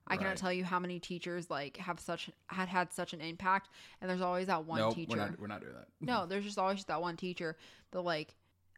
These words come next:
Speaker 1: I don't think they quite understand how much they inspire students, but
Speaker 2: Oh, you mean like that? Yeah, yeah.
Speaker 1: yeah, they just stick with you for life.
Speaker 2: There are Mister Feenies.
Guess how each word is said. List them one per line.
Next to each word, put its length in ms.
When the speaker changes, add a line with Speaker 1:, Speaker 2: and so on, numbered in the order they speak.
Speaker 1:
I 120
don't 180
think 160
they 60
quite 240
understand 560
how 240
much 260
they 140
inspire 500
students, 540
but 320
Speaker 2:
Oh, 160
you 100
mean 140
like 140
that? 180
Yeah, 120
yeah. 60
Speaker 1:
yeah, 40
they 200
just 240
stick 320
with 240
you 340
for 140
life. 480
Speaker 2:
There 180
are 120
Mister 340
Feenies. 540